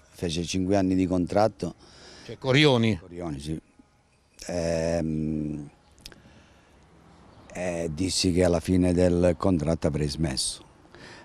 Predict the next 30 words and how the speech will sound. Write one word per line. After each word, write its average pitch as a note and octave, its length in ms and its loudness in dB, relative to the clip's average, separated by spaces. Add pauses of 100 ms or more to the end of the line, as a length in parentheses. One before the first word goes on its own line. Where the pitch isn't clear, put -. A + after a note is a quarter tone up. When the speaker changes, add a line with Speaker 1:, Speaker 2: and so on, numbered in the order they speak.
Speaker 1:
Poi B2+ 180 4
invece A2+ 260 2
ho - 20 4
dovuto, F#2+ 840 2
eh, F2+ 920 2
un G2+ 300 4
anno, G2+ 560 2
un F2+ 220 0
anno, D2+ 540 -4
sei F#2 220 -4
mesi, G2+ 520 2 (480)
ho F2+ 120 -6
dovuto, E2+ 1500 0 (800)
eh, D#2+ 460 0
andar F2+ 360 2
via F#2 240 4
da F#2 200 4
Brescia F#2+ 380 2
perché E2+ 240 -2
ha E2+ 360 4
Speaker 2:
Certo. E2 120 0
Speaker 1:
venduto F2+ 420 2
la F2 100 0
società, G#2+ 640 2 (600)
eh, F2 500 2
litigai F#2 500 4
subito F2 480 2
con E2+ 160 2
i E2+ 80 2
nuovi E2+ 680 0